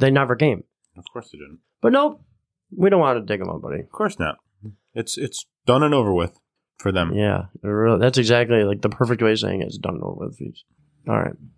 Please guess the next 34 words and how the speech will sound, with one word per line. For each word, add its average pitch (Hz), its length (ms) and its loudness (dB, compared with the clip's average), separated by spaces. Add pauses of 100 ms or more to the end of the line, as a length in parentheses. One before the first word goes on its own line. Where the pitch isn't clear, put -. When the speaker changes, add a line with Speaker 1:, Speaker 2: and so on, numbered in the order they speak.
(1120)
Speaker 1:
Three 185 200 4
blocks 262 320 2
away, 110 380 -2 (540)
Gerald 143 380 2
Ancala 135 680 0 (240)
was 120 640 0 (500)
pretty 254 220 2
pissed 233 320 2
off 120 300 0
over 120 400 0
an 117 80 0
experience 165 520 2
at 143 60 -2
the 147 80 2
police 285 300 0
headquarters. 98 640 -4 (480)
So - 160 -6
he 156 140 2
carried 175 460 2
pictures 135 460 2
of 123 140 -2
Johnny 120 520 0 (140)
up 107 180 -2
there 104 300 0 (240)
Speaker 2:
Mm-hmm. 101 120 -14 (500)
Speaker 1:
a 117 60 -2
couple 160 240 2
days 151 260 2
after 123 240 2
all, 117 260 2
everything 127 300 4
had 117 140 2
come 110 140 0
out - 180 -10